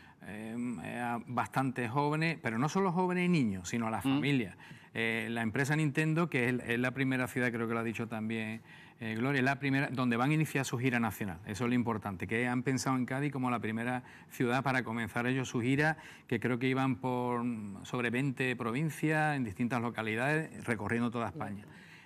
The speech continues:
Speaker 1: Pero han pensado en juegos, porque Nintendo tiene mucha, gran variedad de juegos, para la familia. O sea, para que no solo vaya el niño, ¿eh? a jugar, sino que si va con el abuelo, con la abuela, con el padre, aunque nunca hayan jugado a ningún videojuego,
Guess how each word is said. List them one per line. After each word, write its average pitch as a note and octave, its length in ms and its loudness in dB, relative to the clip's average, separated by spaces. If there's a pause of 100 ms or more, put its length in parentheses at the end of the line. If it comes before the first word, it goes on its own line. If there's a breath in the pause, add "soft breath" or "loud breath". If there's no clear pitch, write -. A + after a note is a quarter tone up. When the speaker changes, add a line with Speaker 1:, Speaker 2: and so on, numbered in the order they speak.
Speaker 1:
Pero B2 160 2
han C3+ 120 2
pensado D#3+ 460 2
en B2+ 180 0
juegos, D#3 420 2
porque G#2 240 -4
Nintendo A2 380 -4
tiene A#2+ 240 -2
mucha, A2+ 600 -2
gran A#2 200 2
variedad A#2 280 2
de A#2+ 60 0
juegos, C#3 340 0 (340 loud breath)
para A#2+ 160 2
la A#2 80 0
familia. A#2 520 0
O - 40 -20
sea, A#2 240 0
para A2+ 180 0
que A2 80 0
no C3 100 0
solo D3+ 220 2
vaya C#3+ 300 4
el C3+ 100 2
niño, E3+ 380 4 (280)
¿eh? D#3+ 220 2
a D3+ 80 4
jugar, C3+ 460 2 (240 loud breath)
sino A#2 220 0
que A2+ 60 0
si A2 120 2
va B2+ 100 2
con D3+ 160 2
el D#3 60 4
abuelo, D3 420 4
con C#3+ 120 0
la B2+ 60 2
abuela, C#3+ 380 2
con C#3+ 140 0
el A2+ 120 0
padre, D3 340 2
aunque A#2+ 220 2
nunca E3 360 4
hayan E3 260 2
jugado D3+ 400 2
a C#3+ 80 0
ningún C#3+ 300 -2
videojuego, D#3 600 2